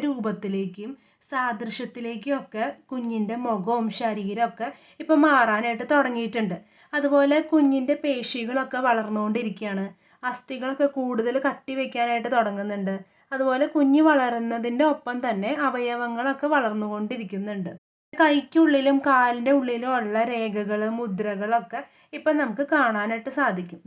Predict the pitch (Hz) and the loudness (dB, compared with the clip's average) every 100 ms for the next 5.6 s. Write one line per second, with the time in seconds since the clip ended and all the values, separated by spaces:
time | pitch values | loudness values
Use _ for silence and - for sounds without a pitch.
0 | 208 185 175 214 226 226 247 262 254 262 | -8 -6 -6 -8 -6 -6 -6 -6 -4 0
1 | 277 262 262 277 262 - 277 269 269 262 | 0 0 -2 -4 -6 -8 -6 -6 -8 -8
2 | 220 208 254 330 _ _ - 269 247 240 | -8 -6 -6 -8 _ _ -8 -6 -4 -4
3 | 349 _ _ - 254 233 262 277 226 226 | -6 _ _ -4 0 0 0 -2 -2 -6
4 | 220 196 285 320 262 - 220 220 247 302 | -6 -4 0 0 0 -6 -8 -6 -2 -2
5 | 226 208 240 202 180 175 | -2 -4 -4 -4 -4 -10